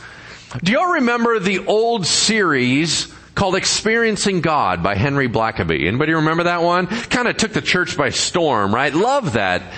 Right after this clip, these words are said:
series. I've only taught three books from the pulpit where I taught out of them, and one of those was Experiencing God. He had a phrase in there that is always locked into my psyche, and it was basically this.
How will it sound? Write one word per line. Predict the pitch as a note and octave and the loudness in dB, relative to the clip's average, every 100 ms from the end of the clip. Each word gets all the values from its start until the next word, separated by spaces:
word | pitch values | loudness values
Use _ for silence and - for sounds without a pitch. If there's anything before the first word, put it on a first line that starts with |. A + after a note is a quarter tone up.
| - - | -14 -8
series. | - F3 C#3 C#3+ F3+ D#3 | -2 0 2 2 0 0
I've | D3 | 0
only | D#3+ C3+ | 2 0
taught | D#3+ D3 - | 0 -2 -2
three | D3+ D3 | -2 0
books | B2+ D#3 E3 - - - - - - | 0 -2 -2 -4 -4 -10 -20 -12 -4
from | E3 | -2
the | A#2 | -2
pulpit | - A#3 B3+ A#2 G2+ | 0 -2 0 0 0
where | A2 B2 | 0 0
I | |
taught | A#2+ - C3 - | 0 -2 -2 0
out | D3+ F3 | 0 0
of | B2 F2+ | 0 -2
them, | F2+ E2+ | 0 0
and | F#2+ G2+ | 0 0
one | A#3+ | 0
of | A#3+ | 0
those | A#2 F#2+ G#2 | 0 0 0
was | A2+ G#2 | 0 -2
Experiencing | - - - F#2+ G2+ G2 A2+ A#2+ | -4 -4 -2 0 0 -2 -4 0
God. | E3+ C#3+ - - - - - - - - - - - - - | 0 -2 -4 -12 -20 -20 -18 -16 -16 -18 -20 -20 -20 -20 -4
He | G#3+ | 0
had | A#3 C4 | 0 0
a | - | -2
phrase | - G#3 F#3+ F#3 B2 | -2 0 2 2 0
in | C3+ A2+ | 0 0
there | A2 A2+ C#3+ | 2 2 2
that | B2+ B2 | 0 0
is | C3+ | 0
always | E3 G3 C3 A2 | 0 2 0 0
locked | B2+ D3 - - | 0 0 -2 -6
into | C3+ B2+ B2+ B2 - A#2+ A2 G#2+ F#2+ | -2 0 0 -2 0 2 2 0 0
my | G#2 F2+ | 0 0
psyche, | - - D#3 C3+ A#2+ F#2+ F#2 | -2 -2 -2 -2 -2 0 2
and | A#2 | 0
it | A#2 | 0
was | B2 G2+ | -2 -2
basically | D3+ E3 - - A2+ | -2 -2 -4 -4 -2
this. | G#2 G#2 F#2 E2 - - | 0 0 -2 -4 -6 -6